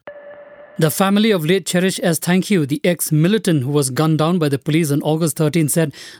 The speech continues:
they want the police personnel involved in Thank You's encounter to be suspended. "We don't oppose the suspension of the police personnel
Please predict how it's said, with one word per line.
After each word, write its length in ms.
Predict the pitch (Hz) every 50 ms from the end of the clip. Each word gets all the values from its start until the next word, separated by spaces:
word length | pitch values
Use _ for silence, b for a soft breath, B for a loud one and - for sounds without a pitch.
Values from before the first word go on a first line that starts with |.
| B
they 160 | 156 160 170
want 240 | 156 160 180 196 208
the 80 | 180 165
police 340 | - - 160 165 185 175 -
personnel 480 | - - 170 165 - - 170 156 151 160
involved 420 | - 160 156 139 131 147 165 180 -
in 140 | 160 151 139
Thank 260 | - 160 160 151 -
You's 220 | 170 156 143 -
encounter 600 | - - 151 147 135 - 170 170 180 185 - 202
to 140 | 190 - 151
be 140 | 135 147 143
suspended. 640 | - - 156 127 - - - 175 196 185 156 131 B B B B B B B B
"We 160 | - 151 180
don't 220 | 156 180 190 226
oppose 400 | - 214 - - 180 175 180 175
the 80 | - 165
suspension 640 | - - 165 - - - 185 180 180 - 190 185 190
of 140 | - 147 143
the 100 | 151 -
police 320 | - 156 147 175 202 -
personnel 520 | - - 165 156 135 - 160 156 151 151